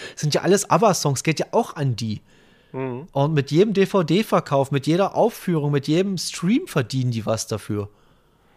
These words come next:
Speaker 1: Damit und so. Es ist, ich weiß es nicht. Das, das ist irgendwie, das, das sind so komische Flecken auf ihrer, äh, auf ihrer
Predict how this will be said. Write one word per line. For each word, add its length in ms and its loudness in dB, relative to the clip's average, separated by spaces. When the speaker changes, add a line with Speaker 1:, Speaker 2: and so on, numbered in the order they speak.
Speaker 1:
Damit 360 -2
und 140 -4
so. 400 0
Es 140 -2
ist, 280 -2
ich 180 0
weiß 300 2
es 100 -6
nicht. 220 -4
Das, 200 -4
das 200 -6
ist 60 -4
irgendwie, 340 2
das, 240 -2
das 160 0
sind 140 0
so 140 0
komische 800 0
Flecken 640 -2
auf 200 -4
ihrer, 760 2
äh, 400 0
auf 180 -8
ihrer 540 2